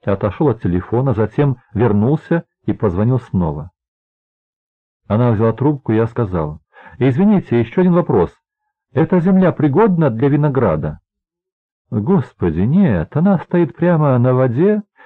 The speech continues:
слишком открыта всем ветрам и слишком мала. Клочок всего в один акр — спускающийся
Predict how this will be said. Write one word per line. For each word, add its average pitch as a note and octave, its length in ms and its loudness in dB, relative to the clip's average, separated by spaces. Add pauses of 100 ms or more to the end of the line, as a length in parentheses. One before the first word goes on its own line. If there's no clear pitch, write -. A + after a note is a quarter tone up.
(180)
слишком E3 440 -2
открыта C#3 420 0
всем C#3 340 -2
ветрам D3 460 0
и G2 60 0
слишком A2 500 -4
мала. D3 480 -2 (460)
Клочок A3 540 0
всего F#3+ 580 2 (120)
в - 180 -12
один E3 420 0
акр — C3+ 460 -2 (340)
спускающийся C3 1120 -2